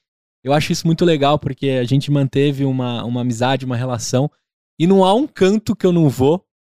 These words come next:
de health que eu não falo o seu nome. Então, às vezes, sua orelha direita vai tá vermelha, ardendo aí, porque é falando bem,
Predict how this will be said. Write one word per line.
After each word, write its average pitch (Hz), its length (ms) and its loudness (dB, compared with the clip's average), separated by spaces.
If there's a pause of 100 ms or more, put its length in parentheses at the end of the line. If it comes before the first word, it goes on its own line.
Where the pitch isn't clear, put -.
de 131 100 -4
health 127 460 -2
que - 100 -6
eu 185 80 0
não 190 100 -4
falo 190 220 -2
o - 20 -8
seu 202 180 -4
nome. 117 360 -2
Então, 147 260 -6
às 165 100 -6
vezes, 185 160 -6
sua 202 120 -4
orelha 175 480 0
direita 147 340 -4
vai 185 180 -2
tá 170 380 -2 (440)
vermelha, 147 560 2
ardendo 143 500 2
aí, 139 140 2
porque - 180 -6
é 180 260 2
falando 160 360 -2
bem, 139 300 -2